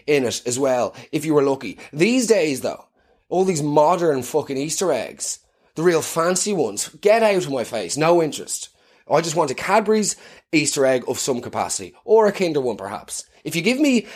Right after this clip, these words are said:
a Nestle Easter egg, you're gone. You're absolutely gone. You know, you're, you're dust. It's the worst. But we used to do an Easter egg hunt in the garden. <laughs> And my, my uncle,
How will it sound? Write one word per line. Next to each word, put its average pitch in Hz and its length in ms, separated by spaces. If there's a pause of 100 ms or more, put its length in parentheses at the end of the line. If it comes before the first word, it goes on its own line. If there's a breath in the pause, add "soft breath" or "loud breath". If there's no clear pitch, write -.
a 170 80
Nestle 170 680
Easter 123 340
egg, 82 300 (280 soft breath)
you're 131 140
gone. 110 420 (300)
You're 135 100
absolutely 147 400
gone. 113 440 (520)
You 120 100
know, 98 260
you're, 131 200
you're 135 160
dust. 127 420
It's 120 80
the 135 100
worst. - 680 (480)
But 160 80
we 165 60
used 180 140
to 233 60
do 202 100
an - 80
Easter 175 340
egg 135 180
hunt 165 320
in 151 100
the 135 60
garden. 117 560
<laughs> - 40 (800 loud breath)
And 214 80
my, 202 100
my 190 200
uncle, 196 600